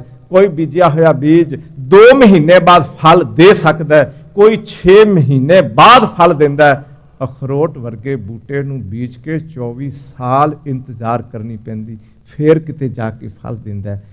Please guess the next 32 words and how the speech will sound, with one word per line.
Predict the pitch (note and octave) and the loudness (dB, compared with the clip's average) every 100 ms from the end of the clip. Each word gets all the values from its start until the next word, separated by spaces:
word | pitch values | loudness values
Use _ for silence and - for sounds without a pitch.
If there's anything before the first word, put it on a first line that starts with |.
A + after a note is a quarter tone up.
| - - | -20 -14
ਜ਼ਿੰਦਗੀ | B2+ D3+ D#3 E3 F3 | -4 -2 -2 -2 0
ਵਿੱਚ | D#3+ D#3+ | 0 -2
ਕੀਤੇ | - D#3 D#3+ E3+ | -6 -6 0 -2
ਹੋਏ | - D3 | 0 -2
ਕਰਮ | D3 D#3 F#3 D#3 - - _ | 0 0 2 -2 -8 -20 _
ਕਰਦੇ | - E3 D#3+ G#3 | 0 2 4 2
ਰਹਿੰਦੇ, | D#3+ D3+ D3 C#3+ B2+ - - | 2 -2 -2 -4 -6 -14 0
ਕਰਦੇ | F3+ F3 G3 A3 | 0 2 4 4
ਰਹਿੰਦੇ, | F3 F3+ E3+ C#3 - _ F#3 | 2 0 -2 -4 -10 _ -4
ਉਹ | E3+ F3 | -4 -2
ਇੱਕ | B3 B3 | -6 -6
ਸਮੇਂ | - D#3 D#3 | -10 -6 -4
ਫਲ | D3+ - D#3 F#3+ | -6 -2 0 0
ਦੇਣ | C3+ C#3 C#3+ | 0 -2 -2
ਦੀ | C#3 D3 - | -4 -14 -8
ਅਵਸਥਾ | C#3 D3 - D3 | -6 -6 -2 -4
ਤੱਕ | - C#3+ | -4 -12
ਪੁੱਜ | C3 - G#3 G3+ | -12 -4 -4 -2
ਜਾਂਦਾ | F3 F3 F3+ | 0 0 4
ਹੈ, | G3 F#3+ - - - | 4 4 0 -18 -2
ਪ੍ਰਾਰਬਧ | E3+ D#3+ C3 F#3+ A#3 | 2 4 4 4 4
ਬਣਦੇ। | G3 F#3 F#3+ G3 G#3 G3 - - | 4 2 2 4 4 2 -4 -18
ਜੇ | A#2+ G#3 | -4 0
ਨਹੀਂ | E3+ D#3 B3 C#4 | 2 2 2 2
ਫਲ | C#3+ F#3 F#3 | 2 2 4
ਦੇ | D#3+ E3 | 4 4
ਰਹੇ | F3+ F#3+ F#3+ - - | 6 4 2 -2 -4
ਤੇ | E3+ | 0
ਉਹ | D#3+ | 0
ਸੰਚਿਤ | - D3 D3 - D#3+ - | -2 -2 -2 -2 -10 -10
ਕਰਮ | B2 A2 | -8 -8
ਕਹਿਲਾਂਦੇ, | G#2+ G#2 G2 F#2+ - | -8 -12 -12 -14 -16